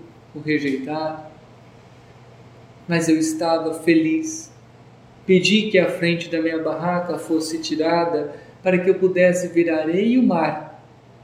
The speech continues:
E ali eu tive a oportunidade de ver aquele amigo fraterno que sempre me passara a mensagem.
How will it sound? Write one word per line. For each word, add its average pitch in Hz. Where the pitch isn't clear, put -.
E 170
ali 202
eu 175
tive 160
a 131
oportunidade 147
de 226
ver 247
aquele 233
amigo 220
fraterno 202
que 202
sempre 190
me 185
passara 170
a -
mensagem. 151